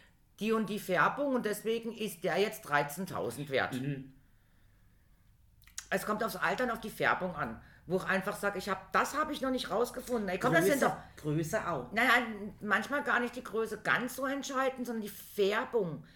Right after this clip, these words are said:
Speaker 1: Also, mein, mein Nachbar hat Kois.
Speaker 2: Ah, ja.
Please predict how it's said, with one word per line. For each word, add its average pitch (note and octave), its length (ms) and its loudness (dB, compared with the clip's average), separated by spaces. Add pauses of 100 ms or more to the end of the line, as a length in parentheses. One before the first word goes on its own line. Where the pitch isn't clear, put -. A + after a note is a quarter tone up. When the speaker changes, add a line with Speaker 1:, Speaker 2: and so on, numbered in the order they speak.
(360)
Speaker 1:
Also, E3 760 2
mein, F#3 260 -2
mein E3 120 0
Nachbar C3 320 -2
hat - 180 -4
Kois. F#2 380 -4
Speaker 2:
Ah, D#3+ 320 8
ja. A2 200 2